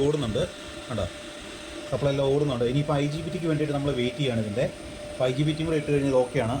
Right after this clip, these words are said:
നമ്മൾ ഗേറ്റ് സപ്ലൈ വോൾട്ടേജ് നമ്മൾ ചെക്ക് ചെയ്തു. തെർമിസ്റ്റർ, ഇതിൻ്റെ അകത്തൊരു തെർമിസ്റ്റർ എറർ കാണിക്കുമായിരുന്നു. അപ്പം കാരണം എന്ന് പറഞ്ഞാൽ ഐ ജി ബി ടിക്കുള്ളിൽ ഒരു തെർമിസ്റ്റർ ഉണ്ട്, ടെമ്പറേച്ചർ സെൻസ് ചെയ്യാൻ. അത് നമ്മുടെ കയ്യിൽ ഐ ജി ബി ടി ഇല്ലാത്തതുകൊണ്ട് എറർ അടിക്കും. അതുകൊണ്ട് നമ്മുടെ കയ്യിൽ ഇരുന്ന വേറൊരു ഐ ജി ബി ടിയുടെ തെർമിസ്റ്റർ എടുത്തിട്ടാണ്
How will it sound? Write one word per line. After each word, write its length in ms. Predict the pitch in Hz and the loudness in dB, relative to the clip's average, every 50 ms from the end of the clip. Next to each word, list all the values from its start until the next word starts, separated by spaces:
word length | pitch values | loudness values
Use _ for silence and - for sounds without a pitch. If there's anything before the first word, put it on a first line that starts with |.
| - - | -2 -2
നമ്മൾ 140 | 120 123 131 120 127 | -2 0 2 4 4
ഗേറ്റ് 180 | 139 147 147 - | 2 4 4 2
സപ്ലൈ 200 | 160 151 165 165 165 | 2 4 6 6 6
വോൾട്ടേജ് 280 | 160 160 143 160 165 156 143 | 6 6 4 4 2 2 2
നമ്മൾ 140 | 143 135 143 143 139 | 2 2 0 0 0
ചെക്ക് 160 | 135 123 - 135 | -2 -2 0 0
ചെയ്തു. 180 | 123 113 113 147 185 - - - - - - - - - - | 2 2 2 2 0 -2 -6 -12 -16 -16 -16 -18 -8 -2 2
തെർമിസ്റ്റർ, 400 | 147 151 156 180 190 185 - 147 117 107 - | 2 4 4 4 2 2 2 0 0 0 0
ഇതിൻ്റെ 180 | 120 147 151 160 | 0 2 2 4
അകത്തൊരു 220 | 143 160 156 165 165 160 - - - - - | 4 4 4 2 2 0 -2 -8 -6 -2 0
തെർമിസ്റ്റർ 400 | 143 143 147 170 - - - 175 151 | 2 2 2 2 0 0 2 2 4
എറർ 140 | 143 151 175 170 151 | 4 4 4 4 4
കാണിക്കുമായിരുന്നു. 520 | 131 123 117 117 120 117 113 113 123 156 - - - - - - - - - 123 | 4 2 2 2 2 4 4 4 2 0 -2 -4 -10 -16 -18 -18 -12 -8 -8 -2
അപ്പം 200 | - 151 156 156 151 - - | 0 2 2 2 0 0 2
കാരണം 180 | 135 135 143 165 | 2 4 4 4
എന്ന് 80 | 170 170 | 4 4
പറഞ്ഞാൽ 180 | 165 170 170 160 | 4 4 2 2
ഐ 40 | 151 151 | 2 2
ജി 60 | 165 170 | 2 2
ബി 40 | 180 165 | 2 2
ടിക്കുള്ളിൽ 380 | 185 - 160 156 165 180 180 160 | 2 2 2 2 4 4 4 4
ഒരു 80 | 160 151 151 | 4 2 2
തെർമിസ്റ്റർ 340 | 156 143 143 151 156 147 - | 2 2 4 2 2 0 0
ഉണ്ട്, 100 | 139 123 117 131 | 0 0 0 0
ടെമ്പറേച്ചർ 320 | 123 127 139 139 - 151 127 - | 0 0 0 0 0 -2 -2 -2
സെൻസ് 140 | 127 120 117 | -4 -2 -2
ചെയ്യാൻ. 120 | 123 120 120 123 | 0 0 2 2
അത് 60 | 139 147 | 4 4
നമ്മുടെ 180 | 143 143 147 | 4 4 4
കയ്യിൽ 120 | 151 151 147 139 | 4 4 2 2
ഐ 20 | 135 139 | 0 0
ജി 40 | 147 | -2
ബി 40 | 156 151 | -2 0
ടി 40 | 156 | 2
ഇല്ലാത്തതുകൊണ്ട് 380 | 139 143 143 143 147 143 139 170 226 - - - - - - - 127 | 2 2 2 2 2 2 2 0 -2 -2 -6 -14 -18 -16 -4 0 2
എറർ 120 | 143 156 156 | 4 4 4
അടിക്കും. 240 | 139 120 104 95 92 - - | 2 2 0 -2 -4 -6 -2
അതുകൊണ്ട് 220 | 113 131 135 143 139 | 0 2 2 4 4
നമ്മുടെ 200 | 135 139 151 151 | 4 4 4 4
കയ്യിൽ 160 | 156 160 156 151 139 | 4 2 2 2 0
ഇരുന്ന 180 | 147 160 165 156 143 | 2 2 2 2 4
വേറൊരു 240 | 135 139 151 151 147 135 | 4 4 4 4 4 4
ഐ 40 | 135 127 | 2 2
ജി 60 | 135 131 | 0 0
ബി 60 | 143 139 | 0 0
ടിയുടെ 160 | - 143 143 139 - | 0 0 0 0 0
തെർമിസ്റ്റർ 300 | 127 120 131 131 - - 131 | 0 0 -2 -2 -2 -4 -4
എടുത്തിട്ടാണ് 360 | 123 - - 127 120 117 | -4 -2 0 2 2 2